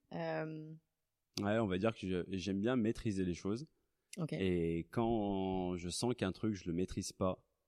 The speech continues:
Speaker 2: je suis pas du tout à l'aise avec le sujet, ou je suis pas du tout à l'aise avec le moment,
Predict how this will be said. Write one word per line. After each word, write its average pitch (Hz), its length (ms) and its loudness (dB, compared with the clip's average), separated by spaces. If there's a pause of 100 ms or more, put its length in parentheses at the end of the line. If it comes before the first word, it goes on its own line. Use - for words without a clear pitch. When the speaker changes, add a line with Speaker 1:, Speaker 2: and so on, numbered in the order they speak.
(100)
Speaker 2:
je - 80 -14
suis - 100 -8
pas 90 180 0
du 104 120 0
tout 104 160 -2
à 92 60 0
l'aise 92 200 0
avec 82 160 -6
le 90 80 -6
sujet, 87 400 -6 (340)
ou 90 200 -4
je - 80 -12
suis 87 100 -10
pas 92 160 -2
du 98 120 0
tout 101 140 -2
à 95 60 2
l'aise 92 180 0
avec 85 200 -4
le 95 60 -6
moment, 90 360 -4